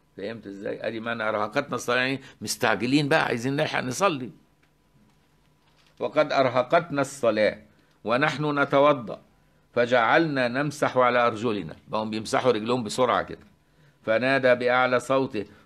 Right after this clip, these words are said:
"ويل للأعقاب من النار"، مرتين أو ثلاثا. يعني لابد من استيعاب مواضع الغسل استيعابا جيدا حتى ولو ضاق الوقت. واضح؟ غاية ما هنالك إذا ضاق الوقت خليها مرة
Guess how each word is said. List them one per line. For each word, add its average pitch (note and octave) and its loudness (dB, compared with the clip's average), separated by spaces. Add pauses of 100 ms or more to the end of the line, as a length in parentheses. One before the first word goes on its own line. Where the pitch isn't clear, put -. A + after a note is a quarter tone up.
(100)
"ويل B2 2
للأعقاب B2 0
من A#2+ -6
النار"، A#2+ 0
مرتين G#2+ -4
أو A#2+ -2
ثلاثا. F#2+ -4 (800)
يعني A2 0
لابد A#2+ 0
من A2+ -4
استيعاب A2 2
مواضع A2+ 2
الغسل A2 -2
استيعابا A#2 0
جيدا B2+ -4 (240)
حتى D#3+ -2
ولو C#3 4
ضاق C3 0
الوقت. F#2 -6 (920)
واضح؟ A2 -6 (1300)
غاية D3+ 4
ما D3 2
هنالك C#3+ 2
إذا C3 4
ضاق C#3+ 4
الوقت C3+ 4
خليها A#2 2
مرة D#3 4